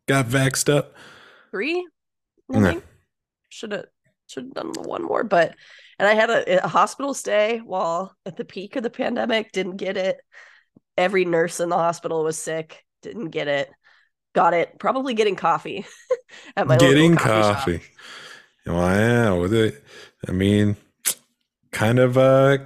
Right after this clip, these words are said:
Speaker 1: kind of makes you, you feel a certain way, especially after the episode that we had of The Last of Us today, in terms of how things spread. So,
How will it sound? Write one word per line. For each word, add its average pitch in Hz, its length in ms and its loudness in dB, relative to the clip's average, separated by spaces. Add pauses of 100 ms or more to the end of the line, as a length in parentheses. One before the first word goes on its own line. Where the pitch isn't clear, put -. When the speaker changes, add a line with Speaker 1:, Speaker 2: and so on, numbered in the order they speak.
(280)
Speaker 1:
kind 247 160 0
of 285 40 0
makes 262 300 2
you, 214 340 6 (440)
you 147 120 0
feel 160 240 2
a 156 60 4
certain 139 260 4
way, 131 140 6
especially 127 420 2
after 117 520 2
the 101 200 -2
episode 107 360 2
that 104 100 2
we 98 140 2
had 98 200 2
of 92 100 -2
The - 100 -4
Last 90 340 0
of 104 80 -2
Us 87 180 0
today, 85 440 -6
in 95 100 -6
terms 95 320 -4
of 92 120 -2
how 95 280 2
things 101 340 2
spread. 131 440 0
So, 170 580 4